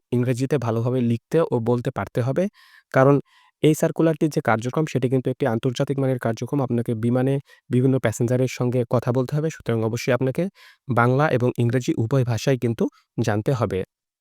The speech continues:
এছাড়া মেডিকেল ফিটনেস যেটি রয়েছে, অবশ্যই আপনাকে, আহ, মেডিকেল ফিটনেস আপনার শতভাগ,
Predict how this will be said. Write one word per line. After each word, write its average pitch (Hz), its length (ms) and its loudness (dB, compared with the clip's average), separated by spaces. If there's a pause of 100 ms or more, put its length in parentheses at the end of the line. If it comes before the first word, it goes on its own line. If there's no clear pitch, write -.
এছাড়া 160 240 2
মেডিকেল 151 340 2
ফিটনেস 151 400 0
যেটি 165 180 -2
রয়েছে, 156 300 0
অবশ্যই 127 340 -4
আপনাকে, 123 340 -2
আহ, - 960 -10
মেডিকেল 127 340 0
ফিটনেস 147 400 -2
আপনার 131 180 -4
শতভাগ, 131 420 -2